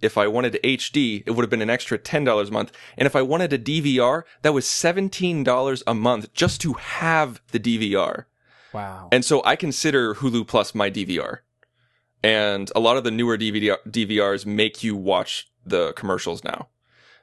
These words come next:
Speaker 1: And so even though I don't like it, I'm gu-, it, it has a counter in the corner where I'm guaranteed so many
Speaker 2: <laughs>
Speaker 1: commercials.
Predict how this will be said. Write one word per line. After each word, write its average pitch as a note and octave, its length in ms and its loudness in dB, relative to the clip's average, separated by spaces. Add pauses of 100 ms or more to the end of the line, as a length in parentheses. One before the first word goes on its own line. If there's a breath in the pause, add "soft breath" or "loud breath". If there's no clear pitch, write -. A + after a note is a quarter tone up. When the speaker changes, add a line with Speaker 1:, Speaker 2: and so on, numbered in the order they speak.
(100)
Speaker 1:
And G#2 220 4
so G#2+ 280 2
even C#3+ 220 0
though C3+ 100 4
I A#2+ 80 2
don't A#2 180 0
like A2 260 0
it, B2 120 0
I'm A2 240 0
gu-, A2+ 240 2
it, A2 220 -2 (120)
it A2 80 4
has B2 220 0
a - 60 0
counter A#2+ 440 0
in G#2+ 60 -2
the G#2+ 100 -2
corner A2 320 2
where G#2 160 4
I'm G2 140 -2
guaranteed G#2 760 0
so A2+ 320 2
many G#2+ 280 0
Speaker 2:
<laughs> - 20 -18
Speaker 1:
commercials. F#2 760 -4